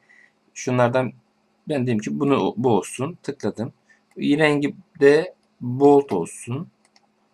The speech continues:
ve italik olsun gibi. Ya da dediniz ki şu aşağı inelim. Şu bölüm.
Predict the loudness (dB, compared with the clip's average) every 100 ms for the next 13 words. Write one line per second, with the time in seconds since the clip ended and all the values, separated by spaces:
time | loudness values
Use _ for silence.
0 | _ -4 -2 0 -2 -4 -12 -16 -20 _
1 | _ _ _ _ _ _ _ 4 6 6
2 | 4 0 _ _ _ 2 6 8 6 2
3 | -12 -4 -2 0 0 0 -4 -2 0 -2
4 | -6 _ -16 -6 -4 -2 -2 -2 -4 -6
5 | -8 -10 _ _ _ _ _ _ _ -20
6 | -20 _ _ _ _ _ _ _ _ _
7 | _ _ _ _ -16 -6 -2 0 0 -2